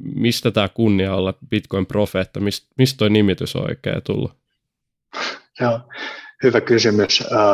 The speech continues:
Speaker 2: se nimitys tulee niin kuin ihan kavereiden läpästä ja alun perin on lähtenyt liikkeelle. Et tämmönen, ö,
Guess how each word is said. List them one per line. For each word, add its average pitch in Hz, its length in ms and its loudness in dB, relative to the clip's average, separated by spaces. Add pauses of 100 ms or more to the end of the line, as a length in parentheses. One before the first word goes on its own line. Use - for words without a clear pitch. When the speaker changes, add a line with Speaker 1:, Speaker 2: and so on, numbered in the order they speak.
(420)
Speaker 2:
se 120 340 -2
nimitys 117 500 -2
tulee 123 260 0
niin 107 180 -4
kuin 110 120 -6
ihan 104 360 -6
kavereiden 107 420 -6
läpästä 107 440 -10
ja 104 40 -8
alun 104 180 -10
perin 107 200 -4
on 104 60 -10
lähtenyt 104 400 -8
liikkeelle. 104 680 -6
Et - 160 -16 (440)
tämmönen, 104 480 0 (560)
ö, 107 260 0